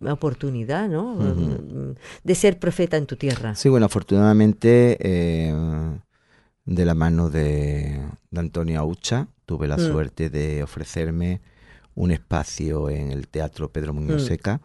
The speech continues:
Speaker 2: que gracias, se lo agradezco desde aquí de corazón, que apostó por mí
Speaker 1: Mm.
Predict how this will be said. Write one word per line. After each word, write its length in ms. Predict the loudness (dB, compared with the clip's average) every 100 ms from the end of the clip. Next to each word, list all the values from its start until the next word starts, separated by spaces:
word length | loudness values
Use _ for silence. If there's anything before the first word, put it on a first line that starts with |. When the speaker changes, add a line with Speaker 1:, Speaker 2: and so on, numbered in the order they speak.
| _ _ _ _
Speaker 2:
que 120 | -6
gracias, 760 | -4 -6 -6 -6 -4 -4 -4 -8
se 140 | -10
lo 80 | -8
agradezco 380 | -6 -6 -6 -6
desde 180 | -4 -6
aquí 140 | -6
de 100 | -6
corazón, 540 | -6 -6 -6 -6 -6 -10
que 600 | -10 -8 -8 -8 -10 -12 -14 -12
apostó 400 | -12 -10 -8 -8
por 200 | -6 -2
mí 240 | 0 0 -4 _ _ -6
Speaker 1:
Mm. 140 | -6